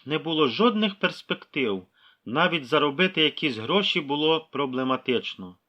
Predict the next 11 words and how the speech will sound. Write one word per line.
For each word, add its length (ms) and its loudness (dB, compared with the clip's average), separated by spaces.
Усі 380 0
сільські 460 -2
жителі 480 0
працювали 640 2
в 80 0
районі 720 0
і 80 -18
щодня 680 -2
добиралися 760 0
на 100 -2
роботу. 580 -6